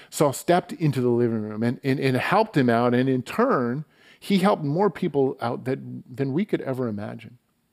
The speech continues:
Now, as we're reading that, did you see the contact with others that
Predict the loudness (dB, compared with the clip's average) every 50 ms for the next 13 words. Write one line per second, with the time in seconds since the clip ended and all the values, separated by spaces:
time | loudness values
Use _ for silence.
0 | _ _ _ -12 -12 -12 -12 -14 _ _ _ _ _ _ _ _ -4 0 2 2
1 | 4 4 4 2 2 0 -2 -2 -2 -2 -2 -2 0 -2 -4 -4 -4 -4 -2 0
2 | 0 0 0 -2 -2 -2 -2 -2 -2 -2 -2 -2 -2 0 0 -2 -2 -2 -2 -2
3 | -2 -2 -2 -4 -4 -6 -8 -8